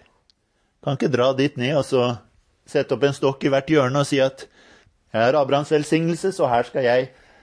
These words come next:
sette opp kjøkkenhagen min.» Det går ikke. Jeg har ikke del i denne velsignelsen, men dette løftet tilhørte Abrahams etterkommere. Og her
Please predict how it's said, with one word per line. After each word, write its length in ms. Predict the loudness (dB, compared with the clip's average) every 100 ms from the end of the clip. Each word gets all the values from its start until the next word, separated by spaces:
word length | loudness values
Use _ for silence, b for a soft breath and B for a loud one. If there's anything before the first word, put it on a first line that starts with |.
| b
sette 280 | -4 -2 0
opp 100 | 2
kjøkkenhagen 560 | 2 2 2 0 0
min.» 160 | -4 -6 -10 b b b b -4
Det 140 | -2 0
går 200 | 2 0
ikke. 240 | -2 -8 -10 -18 _ _ _ _ _ _ _ _
Jeg 280 | -4 0 0
har 200 | 2 0
ikke 180 | 0 0
del 300 | 0 0 0 -2 -4
i 220 | 0 0 -2 -6
denne 500 | 0 0 2 2 0 B B B
velsignelsen, 920 | 0 0 2 0 0 0 -2 -6 -10 B B B
men 300 | 0 0 -2
dette 480 | -2 0 0 0 0 2
løftet 600 | 2 2 0 -2 0 -2 B B 0
tilhørte 540 | 0 2 0 2 -2 b b _ -2
Abrahams 1000 | 0 2 0 2 2 2 0 0 -6 -14 b b _
etterkommere. 800 | -2 0 0 0 0 0 -2 -6 -14 _ _ _ _ _ b b b
Og 260 | 0 0 0
her 320 | 0 2 0